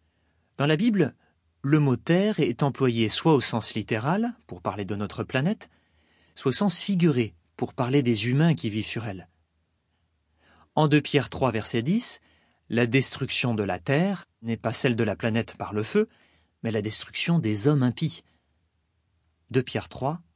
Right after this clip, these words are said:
verset sept. Cinquième principe. À qui est attribuée l'action ? À Capernaum, qui a adressé la demande du centurion à Jésus ? Selon Matthieu huit,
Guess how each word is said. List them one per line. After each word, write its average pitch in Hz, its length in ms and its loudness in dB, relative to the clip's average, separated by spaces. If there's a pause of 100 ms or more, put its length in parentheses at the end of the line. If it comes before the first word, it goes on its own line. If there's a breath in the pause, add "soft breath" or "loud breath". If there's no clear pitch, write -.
(260)
verset 113 300 -4
sept. - 380 -10 (1700)
Cinquième 196 440 2
principe. - 500 -4 (680)
À 123 120 -4
qui - 440 -6
est 123 180 -4
attribuée 151 460 0
l'action ? 131 400 -2 (1900)
À 143 100 0
Capernaum, 143 800 4 (640 soft breath)
qui 226 240 6
a 180 60 8
adressé 135 440 2
la 135 120 2
demande 135 400 2
du 110 140 -2
centurion 151 640 0
à 123 60 2
Jésus ? 107 420 -2 (1500)
Selon 190 300 2
Matthieu 190 360 4
huit, 151 460 0